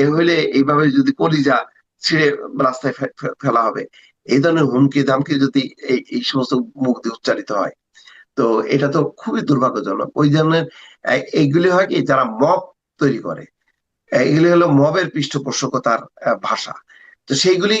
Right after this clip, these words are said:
কিন্তু প্রমোট করা। এবং বাংলাদেশে বলা হয় যে এই যে, যে সমস্ত মব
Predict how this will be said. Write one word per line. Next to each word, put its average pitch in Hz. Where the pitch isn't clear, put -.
কিন্তু 180
প্রমোট 160
করা। 104
এবং 113
বাংলাদেশে 147
বলা 180
হয় 123
যে 139
এই 147
যে, 160
যে 135
সমস্ত 156
মব 151